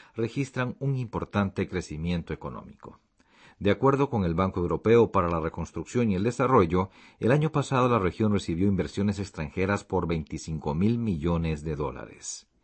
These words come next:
Las reformas continúan, pero los especialistas advierten que tardan demasiado, lo que muchas veces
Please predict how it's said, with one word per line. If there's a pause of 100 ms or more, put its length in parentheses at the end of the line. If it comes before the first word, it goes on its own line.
(340)
Las
reformas
continúan, (340)
pero
los
especialistas
advierten
que
tardan
demasiado, (200)
lo
que
muchas
veces